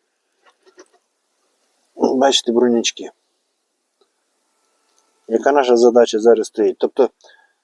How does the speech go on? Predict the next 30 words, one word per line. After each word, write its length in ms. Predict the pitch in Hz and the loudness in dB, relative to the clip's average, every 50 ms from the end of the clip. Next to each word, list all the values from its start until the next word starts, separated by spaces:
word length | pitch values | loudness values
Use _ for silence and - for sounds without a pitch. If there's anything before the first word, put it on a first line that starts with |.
| _ _ _ _ _ | _ _ _ _ _
в 40 | 131 | -4
мене 180 | 135 135 131 | -2 0 2
були 220 | 123 127 127 127 113 | 2 4 4 4 4
ці 160 | - - 127 | 2 -2 0
дерев'яні 440 | 113 120 120 123 123 120 117 113 113 | 2 4 4 4 4 2 0 -2 -4
укриття, 560 | 110 - - 117 101 - - 101 98 110 131 - _ _ _ _ _ _ _ _ _ _ _ _ _ _ _ _ _ _ _ _ _ _ _ | -6 -6 -8 -12 -12 -8 -8 -6 -6 -4 -6 -8 _ _ _ _ _ _ _ _ _ _ _ _ _ _ _ _ _ _ _ _ _ _ _
як 160 | 131 131 123 | 0 0 0
тунельне. 640 | - 143 135 139 139 135 135 135 135 135 135 127 - _ _ _ _ _ _ _ _ _ _ _ _ _ _ _ _ | 2 0 2 2 2 2 2 0 -2 -4 -8 -10 -12 _ _ _ _ _ _ _ _ _ _ _ _ _ _ _ _
Воно 140 | 143 147 139 | -4 -2 2
було 220 | 131 131 131 120 | 4 4 4 4
відкрите 420 | 120 - - - 120 117 113 - 135 | 2 0 0 0 0 2 2 0 -2
майже 260 | 139 147 147 143 156 | 0 -2 -2 -2 -2
всю 240 | 147 - - 160 151 | -6 -6 -8 -10 -6
зиму. 400 | 147 170 170 165 165 165 165 - _ _ | -4 -4 -4 -4 -6 -8 -10 -12 _ _
Ну 120 | 175 165 | -8 -2
так, 160 | - 156 131 | -2 0 0
на 80 | 139 131 | 0 -4
всяк 240 | 123 - 135 110 - | 0 0 -2 2 2
випадок, 400 | 127 110 - 110 101 107 107 104 | 0 2 4 2 2 0 0 0
бо 160 | 117 120 - - _ _ _ _ _ _ _ _ _ _ _ _ _ | 0 0 0 -2 _ _ _ _ _ _ _ _ _ _ _ _ _
однорічний 600 | - 117 113 110 131 143 147 143 - - 135 127 | -2 -2 0 2 4 4 4 4 2 -2 -4 -2
виноград 280 | 127 127 123 123 117 - | -2 0 2 2 2 2
треба 180 | - 113 113 | 2 0 0
прикопати. 580 | - 131 135 - - 180 - 226 220 208 - 165 | 0 0 0 0 -2 0 2 0 0 2 0 -4
Ми 180 | 147 151 151 143 | -4 -2 -2 -2
його 160 | 131 131 123 | 0 -2 -2
зрізали 440 | 123 135 139 127 120 127 127 127 123 | 0 0 0 0 0 0 -2 -2 -4
на 120 | 120 117 | -6 -8
чотири 340 | - - - - 131 127 143 | -10 -8 2 2 4 4 4
бруньки. 500 | 156 180 208 208 202 190 - - 165 | 4 4 4 4 4 2 -2 -8 -10